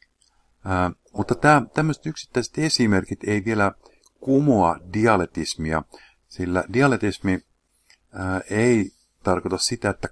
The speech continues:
kaikki mahdolliset lauseet ovat tosia ja epätosia samanaikaisesti, vaan siinä todetaan, että on, ää, olemassa joitakin tai jokin lause, joka on tosi ja epätosi. Ja näin ollen voitaisiin ajatella sellaista dialektistista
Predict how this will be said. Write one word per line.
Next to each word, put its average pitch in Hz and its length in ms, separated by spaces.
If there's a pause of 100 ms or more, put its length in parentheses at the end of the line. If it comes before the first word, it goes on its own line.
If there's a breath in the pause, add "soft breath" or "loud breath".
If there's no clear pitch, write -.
kaikki 117 540
mahdolliset 85 640
lauseet 82 460
ovat 82 380
tosia 80 360
ja 78 140
epätosia 76 600
samanaikaisesti, 73 1040 (280 loud breath)
vaan 95 120
siinä 98 180
todetaan, 98 320
että - 140 (120)
on, 107 400 (640 soft breath)
ää, 87 240
olemassa 95 720 (100)
joitakin 92 840 (100)
tai 82 200
jokin 101 400
lause, 78 300
joka 78 300
on 76 160
tosi 76 300
ja 90 100
epätosi. - 640 (540 loud breath)
Ja 90 200
näin 107 180
ollen 95 260 (100)
voitaisiin 95 480
ajatella 92 400
sellaista 87 540
dialektistista 82 760